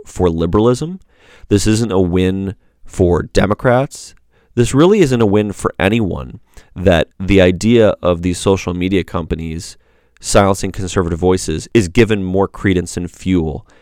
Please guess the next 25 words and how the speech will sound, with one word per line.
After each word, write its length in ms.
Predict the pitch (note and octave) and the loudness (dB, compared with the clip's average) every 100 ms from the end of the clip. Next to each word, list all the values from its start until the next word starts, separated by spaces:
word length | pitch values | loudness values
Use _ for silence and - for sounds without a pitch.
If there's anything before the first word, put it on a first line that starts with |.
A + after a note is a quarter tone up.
| - | -6
as 120 | - F2+ | -2 0
a 60 | |
result 460 | F2+ E2+ E2 D#2+ - - | 0 0 0 -2 -6 -4
of 180 | E2 | -4
his 200 | D#2+ F2+ | -4 -8
account 440 | E2 - E2+ D#2+ - | -6 -4 -4 -4 -6
being 240 | C#2+ C#2 | -8 -6
banned. 400 | C#2 C2+ A#1 - - - _ | -6 -6 -8 -16 -18 -20 _
It's 160 | - - | -6 -6
just 320 | - A#2+ - | 4 4 4
going 240 | A#2 A2 G#2 | 2 2 2
to 140 | G#2+ | 0
drive 720 | - E2+ E2+ E2+ F2+ - - _ _ _ _ _ | 2 0 2 2 0 -4 -14 _ _ _ _ _
what 260 | - G2 F#2+ | 0 4 4
is 100 | F#2 | 4
now 280 | F#2+ F#2+ | 2 2
an 80 | G2 | 2
even 200 | G2+ F2+ | 0 -2
larger 960 | E2 E2+ E2+ F2+ F#2+ A2 G#2 A2 A2+ A#2+ | -4 -2 2 4 6 4 2 -2 -4 -10
conspiratorial-minded 2250 | - F2+ - - G2+ G#2 G2 - F#2+ F#2 F#2 F2+ F2 F2 - _ F#2+ F#2 F#2 F#2 F2+ F2+ F2 - _ | -8 -8 -8 -2 4 4 2 0 4 4 6 4 4 0 -6 _ 0 0 2 0 0 0 -4 -14 _
portion 500 | - G2+ - G2 F#2+ - | 2 2 4 -4 -6 -4
of 140 | G2 | -2
the 80 | F2+ | 0
Republican 500 | F2 F#2+ F2+ E2+ F#2 | 2 2 2 -2 -4
Party 460 | - F2 F2+ G2 | -2 0 0 -2